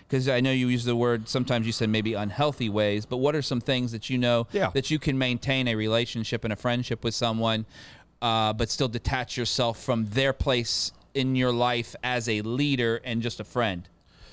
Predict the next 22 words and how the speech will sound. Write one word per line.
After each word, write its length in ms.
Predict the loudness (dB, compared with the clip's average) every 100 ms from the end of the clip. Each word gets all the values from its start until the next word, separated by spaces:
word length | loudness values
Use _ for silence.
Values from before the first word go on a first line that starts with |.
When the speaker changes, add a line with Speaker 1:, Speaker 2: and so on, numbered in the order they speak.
| -20 -20 -20 -18 -20 -6
Speaker 2:
Yeah, 240 | 0 2 2
well, 240 | 2 2
I 100 | 2
would 140 | 0 0
say 180 | 0 2
it 60 |
is, 160 | 2 2
like, 220 | 0 -2 -2
you 140 | -2
cannot 500 | 0 0 2 0 -2
detach 640 | -4 -4 -2 0 0 -2
from 200 | -2 0
your 120 | 2 2
role 280 | 2 2
as 140 | 2 2
a 60 |
leader 340 | 2 2 2 2
and 180 | 4 4
move 380 | 6 4 2
to 380 | 0 4 4 2 -2
a 100 | -4
friend 680 | -2 0 2 2 2 -2